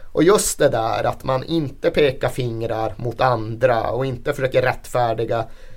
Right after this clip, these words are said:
det egna med att säga att andra minsann är ännu värre, det tror jag är väldigt viktigt.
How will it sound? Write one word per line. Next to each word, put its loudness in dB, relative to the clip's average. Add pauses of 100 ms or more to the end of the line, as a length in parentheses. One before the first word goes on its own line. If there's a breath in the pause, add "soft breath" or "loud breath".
(140 soft breath)
det 2
egna 2 (680)
med 2
att -2
säga 2
att -4
andra 0
minsann -2
är 0
ännu -2
värre, 2 (380 soft breath)
det 6
tror 2
jag 4
är 4
väldigt -2
viktigt. 0